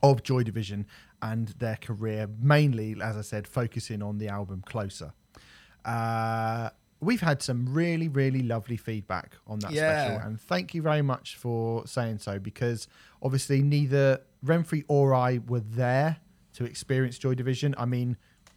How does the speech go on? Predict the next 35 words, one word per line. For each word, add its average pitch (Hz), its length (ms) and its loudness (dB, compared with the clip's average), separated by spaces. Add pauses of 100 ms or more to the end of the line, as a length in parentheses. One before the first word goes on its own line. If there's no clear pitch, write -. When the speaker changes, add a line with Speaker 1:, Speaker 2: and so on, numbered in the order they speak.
(520)
Speaker 1:
Ian 151 200 4
Curtis 135 400 2
died 127 520 0
two 131 240 -2
months 113 320 -6
after 107 260 -6
I 107 80 0
was 107 140 -4
born. 95 480 -8
Speaker 2:
Mm, 117 300 -6 (260)
yes, - 460 -4 (200)
and 113 120 -2
I 110 120 4
was 107 180 -6
not 127 220 -4
born. 120 120 0
Speaker 1:
And, 117 420 -2 (380)
and 127 140 -4
you 127 140 2
weren't 120 220 0
even 117 220 -4
born, 110 300 -2
and 120 180 -2
that 120 140 -2
album 113 280 -2
came 113 280 -4
out, 104 240 -6 (200)
like, 101 160 -12
three 113 320 -10
months 95 300 -10
after 98 260 -8
I 92 60 -6
was 95 140 -8
born. 95 320 -8 (1080)
Um, 160 400 6